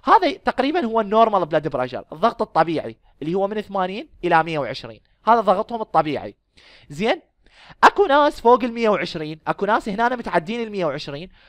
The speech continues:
وأكو ناس هم نازلين جوا. فهو ايش دا يقول هنا بهاي الملاحظة؟ طبعا هي الملاحظة مو مهمة،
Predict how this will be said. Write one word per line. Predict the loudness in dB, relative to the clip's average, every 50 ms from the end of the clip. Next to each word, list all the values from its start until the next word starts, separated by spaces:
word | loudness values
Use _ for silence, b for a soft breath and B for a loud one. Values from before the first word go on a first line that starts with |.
| b b b
وأكو | 2 4 4 4 2 2
ناس | 2 4 4 2 0 -4 -12 _ _ _ _ _ 4 4
هم | 4 4 6
نازلين | 4 4 4 2 0 -4 -8 -6 -2
جوا. | 0 2 2 0 0 -6 -8 _ b b b b b b b b
فهو | 2 2 4 4 4
ايش | 4 4
دا | 4 4
يقول | 4 4 2 0 0
هنا | 0 2 2 2 2
بهاي | 2 2 0 0
الملاحظة؟ | 0 -2 -4 -4 -4 -2
طبعا | -2 0 0 0
هي | 0 -2
الملاحظة | -4 -2 0 0 2 2 2 -2 -2
مو | -4 -6
مهمة، | -10 -10 -14 -14 -16 -16 -18